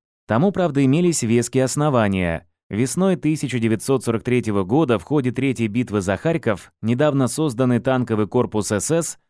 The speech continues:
на голову разгромил советские танковые части в районе этого города. Корпус С С был лучшим танковым соединением вермахта. Кроме этого, у него на вооружении имелось двадцать восемь новых «Тигров».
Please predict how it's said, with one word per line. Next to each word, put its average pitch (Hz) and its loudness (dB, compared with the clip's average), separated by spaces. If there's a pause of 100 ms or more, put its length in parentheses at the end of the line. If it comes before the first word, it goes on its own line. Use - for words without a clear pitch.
(120)
на 120 2
голову 165 0
разгромил 117 2
советские 127 -2
танковые 110 0
части 151 -2
в 123 -2
районе 107 2
этого 107 2
города. 107 0 (540)
Корпус 175 0
С 120 0
С 139 0
был 104 2
лучшим 131 -2
танковым 120 0
соединением 113 2
вермахта. 113 0 (220)
Кроме 107 2
этого, 117 0
у 95 2
него 117 2
на 160 0
вооружении 143 2
имелось 147 0
двадцать 123 -2
восемь 123 0
новых 113 0
«Тигров». 120 -4